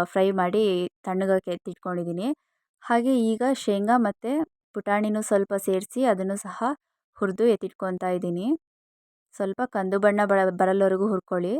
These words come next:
ಇದನ್ನು ಹುರಿದು ಮಾಡೋದ್ರಿಂದ ಒಂದು ಹದಿನೈದರಿಂದ ಇಪ್ಪತ್ತು ದಿವಸ ಇಟ್ಕೊಂಡು ತಿನ್ಬೋದು, ಹಾಗಾಗಿ ಹುರಿದು ಮಾಡ್ತಾ ಇದ್ದೀನಿ. ಬೇಗ ಹಾಳಾಗೋದಿಲ್ಲ, ಕೊಬ್ಬರಿ ಅಲ್ವಾ, ಅದಕ್ಕೆ.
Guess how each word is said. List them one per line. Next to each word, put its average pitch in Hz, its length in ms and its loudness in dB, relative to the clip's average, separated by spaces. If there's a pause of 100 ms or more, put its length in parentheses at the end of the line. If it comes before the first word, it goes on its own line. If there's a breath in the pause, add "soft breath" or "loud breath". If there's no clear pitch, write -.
(220)
ಇದನ್ನು 214 320 2
ಹುರಿದು 214 380 2
ಮಾಡೋದ್ರಿಂದ 208 580 4
ಒಂದು 226 240 4
ಹದಿನೈದರಿಂದ 202 480 -2
ಇಪ್ಪತ್ತು 202 360 -2
ದಿವಸ 190 180 -8
ಇಟ್ಕೊಂಡು 202 400 -2
ತಿನ್ಬೋದು, 180 500 -2
ಹಾಗಾಗಿ 185 480 0
ಹುರಿದು 196 340 0
ಮಾಡ್ತಾ 185 320 -4
ಇದ್ದೀನಿ. 175 360 -4 (640)
ಬೇಗ 208 280 4
ಹಾಳಾಗೋದಿಲ್ಲ, 190 720 4
ಕೊಬ್ಬರಿ 202 420 2
ಅಲ್ವಾ, 180 300 2
ಅದಕ್ಕೆ. 180 380 -6